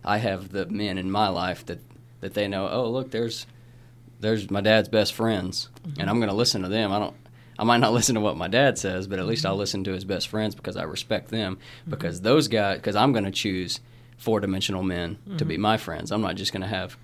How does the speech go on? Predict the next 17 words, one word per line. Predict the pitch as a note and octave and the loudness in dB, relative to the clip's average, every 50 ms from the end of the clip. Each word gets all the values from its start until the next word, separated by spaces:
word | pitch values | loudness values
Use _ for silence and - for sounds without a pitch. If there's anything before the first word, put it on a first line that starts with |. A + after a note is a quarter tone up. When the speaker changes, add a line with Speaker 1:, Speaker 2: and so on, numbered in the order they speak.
| - - - - - - - - | -20 -20 -20 -20 -20 -20 -14 -10
Speaker 1:
you | F#2 F#2+ | -8 -8
know, | F2 E2 F2+ - - - | -6 -6 -8 -10 -14 -18
a | - - - | -20 -12 -8
bunch | A2 G#2+ G#2 - | -6 -6 -6 -6
of | G2 | -4
jackweeds | G2+ G#2+ G#2 A2 G#2+ G2+ G2+ F#2+ F#2+ F#2 G2 | -2 0 0 0 0 -2 -4 -4 -4 -4 -4
running | G#2 G2 F#2 F#2 | -4 -4 -4 -4
around. | F#2 F#2+ F#2+ F2+ F#2 F2+ | -2 -2 -2 -2 -2 -2
I'm | F#2+ G#2 | -2 -2
gonna | G#2+ G2 F2+ | -2 -2 -2
have | G#2 G#2 F#2+ F#2 E2+ - | -2 -2 -2 -4 -4 -4
good, | - G#2+ G#2 G2 F2+ | 0 0 0 0 -2
solid, | - - - G2+ G#2 G#2 F#2+ F2+ F2 - | -2 -2 -2 0 -2 -2 -2 -4 -4 -6
strong, | - - - A2 G#2 G2 G2+ G2 G2 F#2 | -6 -4 -2 0 0 0 0 0 -2 -4
mature | F2+ - - - G#2+ F#2+ F#2+ F2+ | -6 -8 -4 -4 -2 -2 -2 -4
four-dimensional | - - G2 G2 G2 G2 F#2+ G2+ - - F#2 F#2 | -4 -4 -2 -2 -2 -2 -2 -4 -4 -6 -6 -6
men | F2+ F#2+ G#2+ G2+ F#2+ F#2 F#2 | -4 -4 -2 -2 -2 -4 -6